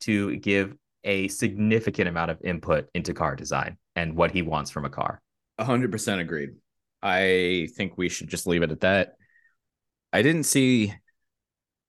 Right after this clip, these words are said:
Speaker 2: I don't remember who was in first, but thank you to everybody who signed up for the Grid
Speaker 1: Oh.
Speaker 2: Rival Fantasy League.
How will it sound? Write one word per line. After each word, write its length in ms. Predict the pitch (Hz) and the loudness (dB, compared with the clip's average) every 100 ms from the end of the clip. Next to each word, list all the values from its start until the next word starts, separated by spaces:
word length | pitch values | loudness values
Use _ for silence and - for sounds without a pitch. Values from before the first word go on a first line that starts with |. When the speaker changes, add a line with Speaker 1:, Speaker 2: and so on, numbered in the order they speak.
| _ - - | _ -20 -6
Speaker 2:
I 60 | |
don't 160 | 123 151 | -4 -2
remember 260 | 117 117 104 | 0 0 0
who 140 | 107 | 0
was 160 | 98 92 | 0 -2
in 100 | 82 | -10
first, 460 | - 90 80 - | -4 -2 -2 -2
but 260 | 98 90 - _ _ _ - | 0 0 -2 _ _ _ -2
thank 200 | 117 110 | 0 2
you 60 | 117 | 4
to 40 | |
everybody 420 | 107 107 104 101 | 4 4 4 4
who 80 | 95 | 2
signed 300 | 90 101 98 | 0 0 2
up 100 | 92 | 0
for 100 | - | -4
the 80 | 82 | -4
Grid 180 | 90 104 | 2 4
Speaker 1:
Oh. 40 | |
Speaker 2:
Rival 280 | 87 80 80 | 4 2 -4
Fantasy 460 | - 92 90 - | -4 -2 -2 -2
League. 420 | 85 82 82 82 | 0 2 0 -4